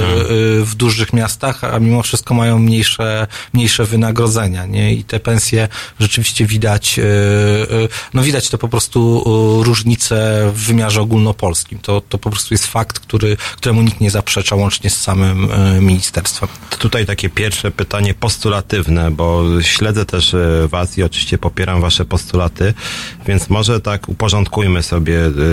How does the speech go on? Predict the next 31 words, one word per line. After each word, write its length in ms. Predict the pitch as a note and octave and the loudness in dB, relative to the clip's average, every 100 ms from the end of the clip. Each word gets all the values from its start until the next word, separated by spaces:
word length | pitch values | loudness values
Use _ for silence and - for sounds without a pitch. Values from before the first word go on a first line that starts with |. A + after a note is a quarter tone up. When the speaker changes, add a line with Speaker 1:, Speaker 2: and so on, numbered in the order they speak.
| D#2+ D#2+ D#2 E2 C#2 A#1+ | 4 2 2 2 0 0
Speaker 1:
e, 60 | |
o 80 | G2 | -2
protestach 500 | - G2+ B2+ - A#2+ | -2 0 -2 -2 -4
pewnie 200 | G#2 A2 | -2 0
jeszcze 200 | G#2 G2+ | 0 -2
porozmawiamy, 580 | G2+ G2 F#2 G#2+ F#3+ F#3 | -2 -2 0 2 2 2
natomiast 560 | C3+ C3 C3 B2+ - | 0 -2 0 -2 -2
pytanie, 440 | - A2 A#2 A2 G#2+ | -4 -4 -2 0 0
jakie 240 | C3+ D3 | -2 -2
są 220 | - A2+ | -2 0
wasze 260 | G#2+ G#2+ G#2+ | 0 0 0
oczekiwania 540 | - G2 - G#2 G#2+ G2 | -2 -2 -2 0 0 -2
płacowe? 580 | G2 F2+ G#2 G#2+ G2 | -4 -4 -2 0 0
Znacie 320 | F2+ G2 F#2+ F2 | 0 0 -2 -4
sytuację 380 | - F2 - | -2 -2 -2
budżetu, 680 | E2+ G#2+ - B2 A2 G#2 F#2 F2+ E2+ E2 E2+ | 0 0 0 0 0 0 2 2 0 2 2
znacie 380 | F#2 G2 - | 2 0 0
waszą 300 | F#2 B2 A2 | 0 0 0
sytuację, 340 | G2 G#2 F#2+ F#2 | -2 -2 -2 -4
która 200 | - F#2 | -2 0
jest 120 | E2+ | 0
bardzo 480 | F2 E2 F2+ E2+ F2 | 0 0 0 2 2
zła. 340 | G2+ B2 C#3 - - - A#2 G#2 | 2 0 -2 -8 -16 -8 -4 0
Generalnie 460 | A2 G#2+ A2+ A#2+ A#2 A2+ F#2 F2+ - | 0 0 0 2 2 0 -4 -8 -8
co 160 | - D#3+ | -4 0
obecnie 360 | A2 G2+ G2+ | 0 -2 -2
postulujecie, 640 | - F#2 - G2+ G#2+ A2+ G#2+ | -2 -2 0 0 2 0 0
jak 140 | G2 - | 0 -2
chodzi 180 | G2+ G2+ | -2 -2
o 60 | |
płacę? 420 | - F#2 D#2 - | -2 -2 -2 -6